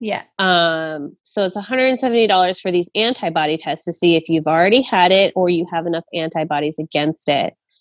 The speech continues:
Speaker 2: But the test is faulty. Per, the majority of the, the, the larger percentage of the tests are faulty.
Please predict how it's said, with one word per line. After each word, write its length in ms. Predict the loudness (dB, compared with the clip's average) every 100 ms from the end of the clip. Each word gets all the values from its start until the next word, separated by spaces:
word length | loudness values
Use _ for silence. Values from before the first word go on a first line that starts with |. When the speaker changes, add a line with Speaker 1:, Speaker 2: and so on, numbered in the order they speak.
| _ _
Speaker 2:
But 180 | 2 4
the 80 | 0
test 360 | 2 0 0
is 160 | -6 -6 _
faulty. 600 | 2 2 0 -8 -8 -12 _ -6
Per, 220 | -4 -2 -2 -2 -2
the 140 | 2 4
majority 640 | 6 6 6 6 4 2 2
of 220 | 0 0
the, 280 | 0 -2 -2
the, 440 | -8 -6 -4 -4 -10 _
the 200 | -6 -4
larger 440 | 0 2 2 -2 -4
percentage 500 | -8 -4 -2 -2 -4 -2
of 180 | -2 -2
the 80 |
tests 320 | -6 -6 -8 -8
are 280 | -6 -6 -6 _
faulty. 540 | -2 0 -2 -8 -10